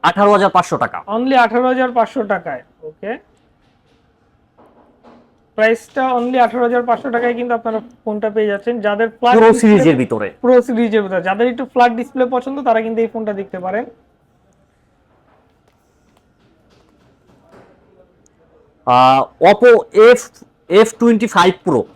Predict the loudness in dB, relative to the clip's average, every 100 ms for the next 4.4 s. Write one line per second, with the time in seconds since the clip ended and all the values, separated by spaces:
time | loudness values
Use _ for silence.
0 | _ -4 -4 0 0 2 4 4 2 2
1 | 0 -2 -4 -4 -2 -2 0 -2 -2 -4
2 | -4 0 0 2 0 0 0 0 -2 -2
3 | 0 2 2 2 2 0 2 0 0 -4
4 | -8 -12 -10 -10